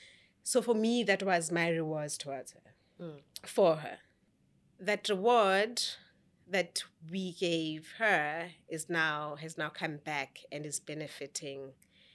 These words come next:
Speaker 2: Your
Speaker 1: Liama
Speaker 2: business.
Speaker 1: Consulting, the business.
Speaker 2: Absolutely.
Speaker 1: And, and that's how we grew,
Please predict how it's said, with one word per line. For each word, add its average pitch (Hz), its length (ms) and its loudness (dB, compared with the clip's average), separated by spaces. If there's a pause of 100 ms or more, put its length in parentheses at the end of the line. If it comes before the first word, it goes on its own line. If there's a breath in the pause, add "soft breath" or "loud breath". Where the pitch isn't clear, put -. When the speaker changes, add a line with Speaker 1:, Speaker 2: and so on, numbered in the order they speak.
(300 soft breath)
Speaker 2:
Your 151 200 -8
Speaker 1:
Liama 147 120 -6
Speaker 2:
business. 233 240 -4
Speaker 1:
Consulting, 156 480 -10
the 196 120 -10
business. 208 1000 -4
Speaker 2:
Absolutely. 185 460 -4
Speaker 1:
And, 170 340 -6 (120)
and 185 120 -4
that's 190 160 -2
how 196 240 -10
we 185 160 -8
grew, 262 360 -10